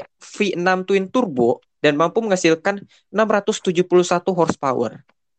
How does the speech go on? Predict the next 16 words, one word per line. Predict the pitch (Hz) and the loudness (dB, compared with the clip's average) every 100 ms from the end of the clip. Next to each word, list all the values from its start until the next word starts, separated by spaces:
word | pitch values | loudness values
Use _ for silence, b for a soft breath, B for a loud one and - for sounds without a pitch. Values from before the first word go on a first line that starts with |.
| - | -4
dengan | 147 180 220 | 0 0 0
diperkuat | 190 165 170 143 135 185 - - | -2 0 -2 -2 0 0 -2 -16
satu | - 165 - 220 | -4 -4 -2 -2
motor | 220 214 208 | -2 -2 -2
listrik | 208 - 220 - _ 185 | -4 -6 -8 -8 _ -2
bertenaga | - 175 175 170 | 0 2 2 2
dua | 165 185 | 4 2
ratus | 180 - | 0 -6
enam | 185 180 180 | -2 -2 2
puluh | 180 175 | 4 4
delapan | 151 156 160 165 160 160 | 4 0 0 -2 -2 0
horsepower. | 160 165 - 151 120 | -2 0 0 0 -2
Jadi | 123 131 143 202 - B B B | 2 2 2 -2 -4 B B B
kalau | - 147 147 143 | 0 4 6 4
di | 143 143 | 2 0
total, | 143 139 - 196 208 | 0 0 0 2 0